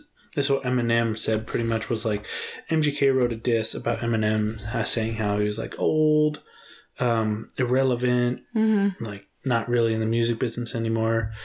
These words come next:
Speaker 1: So Eminem fired back for not,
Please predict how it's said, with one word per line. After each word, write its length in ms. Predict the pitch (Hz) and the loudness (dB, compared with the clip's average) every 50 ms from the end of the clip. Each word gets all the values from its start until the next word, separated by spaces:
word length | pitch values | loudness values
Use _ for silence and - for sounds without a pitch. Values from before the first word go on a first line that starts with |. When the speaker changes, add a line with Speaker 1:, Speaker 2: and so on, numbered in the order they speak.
| - - - - | -14 -16 -16 -14
Speaker 1:
So 200 | - - - 143 | -10 -6 -4 -2
Eminem 720 | - - 139 143 143 143 139 139 135 131 127 123 120 117 - - - - _ - | 0 0 2 2 2 2 2 2 2 2 2 2 0 -2 -6 -10 -18 -20 _ -16
fired 400 | - - - 123 117 113 113 113 | -8 -4 -2 0 0 0 0 0
back 520 | - 117 117 117 117 117 117 117 - - - - - - - - - - _ _ _ _ _ _ _ _ _ _ - | 0 2 2 4 2 2 0 -4 -6 -12 -16 -18 -18 -18 -18 -18 -18 -20 _ _ _ _ _ _ _ _ _ _ -16
for 280 | - - - 143 135 131 | -12 -4 -2 0 0 2
not, 520 | 131 139 143 147 151 156 165 165 - - | 2 2 2 2 2 2 2 0 -2 -8